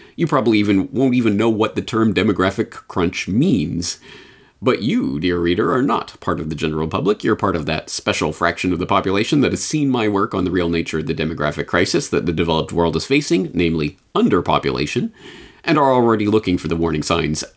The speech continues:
of this crisis. So let me put this question to you. What are the warning signs of an underpopulation crisis? What does a demographic crunch look like?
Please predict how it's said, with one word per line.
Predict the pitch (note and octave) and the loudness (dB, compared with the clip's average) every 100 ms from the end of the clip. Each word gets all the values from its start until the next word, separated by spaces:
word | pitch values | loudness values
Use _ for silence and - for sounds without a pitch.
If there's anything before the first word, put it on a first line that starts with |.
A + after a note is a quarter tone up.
| - | -2
of | G2 D#2+ | -2 0
this | E2+ D#2 | 0 0
crisis. | - D3 D#3 - - - - | 0 0 0 -4 -6 -8 -6
So | - | 0
let | B2+ C#3 | 2 2
me | C3 | 2
put | C3+ A#2+ | 0 0
this | B2 | 0
question | B2+ A#2 C3 | 0 0 0
to | B2 | 0
you. | C#3 G3 B3+ A#1 C#2 - - - | -2 0 0 0 -4 -12 -20 -4
What | B2+ E3 - | 0 0 2
are | D#3 A3+ | 0 2
the | G#3 | 2
warning | G#2+ F#2 D#2+ D#2 | 2 2 2 0
signs | - C#2 C#2 D2 - | -2 -2 -4 -6 -4
of | - G2+ | 0 2
an | |
underpopulation | G2+ A2+ B2 F#2+ - E2 E2 E2+ D#2 - | 2 2 2 0 0 -2 0 -2 -2 -2
crisis? | E2 - - - - - - - | -2 -2 -2 -4 -6 -12 -20 -10
What | G#2+ C3 - C#3 | -2 0 0 0
does | D3 C#3+ | 0 2
a | |
demographic | B2+ B2+ A2+ A2+ A2 A#2 | 4 4 4 2 0 -2
crunch | - A2 - | 0 0 0
look | G2+ G3+ - | 0 0 -2
like? | - - | -8 -8